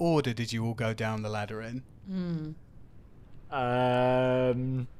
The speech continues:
Speaker 1: I would use this moment of my, uh, lack of memory to,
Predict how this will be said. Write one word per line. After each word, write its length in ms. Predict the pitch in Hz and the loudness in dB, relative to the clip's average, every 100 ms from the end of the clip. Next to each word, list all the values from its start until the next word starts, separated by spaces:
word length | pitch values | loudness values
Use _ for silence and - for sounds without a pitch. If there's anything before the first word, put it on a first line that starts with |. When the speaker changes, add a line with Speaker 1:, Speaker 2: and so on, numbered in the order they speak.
| - - - - - | -20 -10 -8 -6 0
Speaker 1:
I 140 | 127 | 2
would 200 | 143 117 | 2 2
use 220 | 117 135 | 0 0
this 260 | 120 113 - | 0 -2 -2
moment 360 | 117 113 113 | -2 -2 -2
of 200 | 113 98 117 | -6 -6 -4
my, 340 | 113 110 110 - - | -2 -2 -4 -6 -6
uh, 300 | 110 110 104 - | -4 -4 -6 -8
lack 320 | 120 113 110 - | -6 -6 -6 -6
of 240 | 110 - - | -6 -6 -4
memory 400 | 123 117 104 101 | -2 -2 -4 -4
to, 380 | - 107 107 | -4 -4 -4